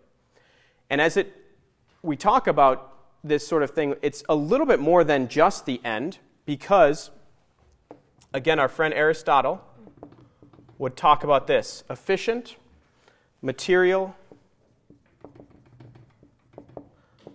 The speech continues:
formal, and final.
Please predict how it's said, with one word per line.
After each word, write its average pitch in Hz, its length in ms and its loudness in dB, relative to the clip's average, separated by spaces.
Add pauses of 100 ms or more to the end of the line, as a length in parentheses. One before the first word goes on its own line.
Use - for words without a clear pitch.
(140)
formal, 170 680 -2 (2250)
and 123 180 -12
final. 104 480 -4